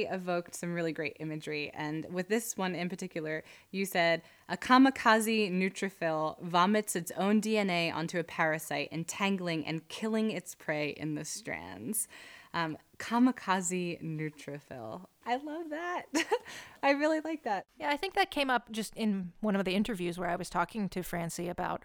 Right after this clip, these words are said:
Speaker 2: about her work, and she was saying it vomits, you know, it, it does this with its D N A. And I said, "Well,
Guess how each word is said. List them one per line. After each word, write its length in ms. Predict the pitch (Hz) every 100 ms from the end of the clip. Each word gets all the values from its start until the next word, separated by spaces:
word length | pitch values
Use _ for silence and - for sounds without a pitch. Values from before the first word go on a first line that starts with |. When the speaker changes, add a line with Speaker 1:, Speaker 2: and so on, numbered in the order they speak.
| -
Speaker 2:
about 280 | - 175 165
her 100 | 175
work, 300 | 170 214 208
and 80 | 165
she 100 | 175
was 120 | 156
saying 240 | 180 170
it 120 | 170
vomits, 480 | - 170 175 - - -
you 100 | 185
know, 100 | 165
it, 100 | - -
it 120 | 175
does 180 | 185 214
this 160 | 202 190
with 120 | 175
its 140 | 185
D 80 | 190
N 40 | 180
A. 40 |
And 80 | 180
I 40 |
said, 200 | 170 -
"Well, 160 | 220 180